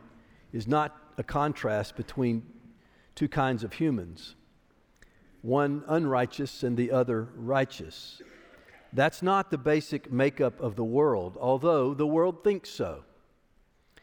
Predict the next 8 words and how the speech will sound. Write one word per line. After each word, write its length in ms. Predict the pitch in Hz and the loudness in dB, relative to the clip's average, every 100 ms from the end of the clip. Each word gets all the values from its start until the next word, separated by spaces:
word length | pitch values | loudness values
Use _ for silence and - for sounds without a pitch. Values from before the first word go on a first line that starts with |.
| _ _ _ _ - | _ _ _ _ -6
The 80 | 127 | 0
world 360 | 151 202 233 | 4 4 2
is 160 | 220 175 | -2 -2
made 220 | 165 160 | 0 4
up 420 | 127 123 - - | 4 2 -4 -16
of 100 | 117 | -14
sinful 500 | - 135 131 120 131 | -6 -2 -2 -2 -8
people, 480 | - 120 107 - | -6 -6 -6 -10